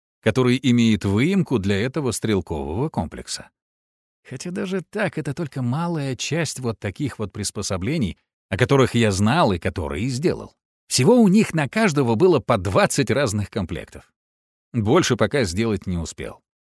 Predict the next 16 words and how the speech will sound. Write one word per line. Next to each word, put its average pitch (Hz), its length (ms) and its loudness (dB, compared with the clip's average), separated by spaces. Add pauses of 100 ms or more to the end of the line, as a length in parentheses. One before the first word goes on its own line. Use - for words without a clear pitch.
(140)
Нужно 85 340 -6
копать. 139 380 -2 (440)
Пошли 151 440 2
и 131 40 4
взяли 113 300 2
лопаты. 76 520 -8 (640)
Или, 233 180 4
скажем, 160 400 2 (300)
нужно 135 380 4
поменять 151 540 0
на 135 80 2
механическо-магические 127 1300 0
буры 107 360 0
или 62 420 -10 (100)
мясо 139 420 0
насадить. 95 500 -4